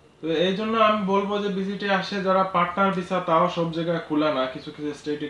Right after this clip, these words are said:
খোলা আছে, পার্টনার ভিসা লাগাতে পারেন। আর একদম কম, আহ, যেটাকে সহজে যদি বলি, তাহলে ঘুষ দিয়ে কিছু,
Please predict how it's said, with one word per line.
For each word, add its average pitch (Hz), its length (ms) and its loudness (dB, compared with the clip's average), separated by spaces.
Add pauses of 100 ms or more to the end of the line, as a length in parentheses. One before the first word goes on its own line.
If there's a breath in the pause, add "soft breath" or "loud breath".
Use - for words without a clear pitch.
খোলা 143 220 -2
আছে, 139 380 -2
পার্টনার 131 320 -6
ভিসা 127 260 -8
লাগাতে 120 360 -6
পারেন। 120 380 -6 (1300)
আর 123 240 -6 (100)
একদম 165 420 -4
কম, 175 400 6 (840 loud breath)
আহ, 131 300 -4
যেটাকে 165 560 0 (440)
সহজে 170 440 -2
যদি 165 260 0
বলি, 151 300 2
তাহলে 151 520 -2
ঘুষ 160 300 -4
দিয়ে 151 240 0
কিছু, 147 460 -6